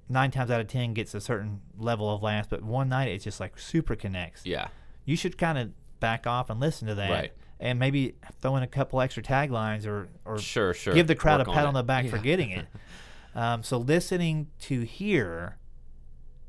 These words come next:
Speaker 1: and not just listening to reply. And that's something I'm
Speaker 2: Yeah.
Speaker 1: gonna try to practice, too,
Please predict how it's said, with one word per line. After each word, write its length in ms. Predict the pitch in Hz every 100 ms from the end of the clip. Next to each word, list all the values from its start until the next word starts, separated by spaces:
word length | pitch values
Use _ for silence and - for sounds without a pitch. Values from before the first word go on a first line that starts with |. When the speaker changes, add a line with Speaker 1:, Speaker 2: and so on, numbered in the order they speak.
| -
Speaker 1:
and 120 | 117
not 160 | 123 107
just 140 | 113 123
listening 280 | 113 110 101
to 80 | 101
reply. 420 | 95 117 95 87
And 80 | 127
that's 120 | 185
something 120 | -
I'm 60 | 143
Speaker 2:
Yeah. 60 |
Speaker 1:
gonna 80 | 139
try 120 | - 110
to 60 | 98
practice, 380 | 113 98 95
too, 140 | -